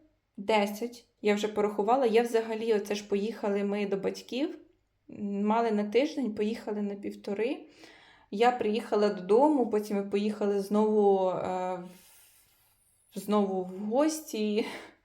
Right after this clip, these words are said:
<laughs> е, знову в інше місто. І я так якось закрутилася, ось ця в мене кофта стояла, стояла, я геть забула, е, за яким я розміром почала це все в'язати. І це вчора вже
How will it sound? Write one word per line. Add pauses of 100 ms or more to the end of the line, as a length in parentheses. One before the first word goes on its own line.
(200)
<laughs>
е,
знову
в
інше
місто. (540)
І (800)
я
так
якось
закрутилася,
ось
ця
в
мене
кофта
стояла,
стояла,
я
геть
забула, (420)
е,
за
яким
я
розміром
почала
це
все
в'язати. (920)
І
це
вчора
вже